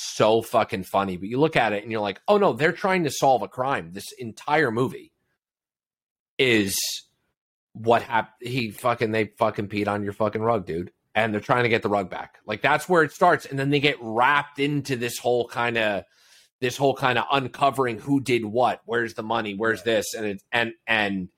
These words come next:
Speaker 1: um, to do that in the way that they did it.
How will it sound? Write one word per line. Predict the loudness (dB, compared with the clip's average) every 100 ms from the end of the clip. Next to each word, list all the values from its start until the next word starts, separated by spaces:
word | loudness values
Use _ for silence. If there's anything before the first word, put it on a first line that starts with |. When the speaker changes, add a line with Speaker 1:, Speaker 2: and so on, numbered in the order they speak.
| _ _ _ _ 0
Speaker 1:
um, | 2 2 -4
to | -4
do | 0 2
that | 4 2 0
in | -2 -2
the | 2
way | 2 2
that | 0 -4
they | -6
did | 0 2 4
it. | 2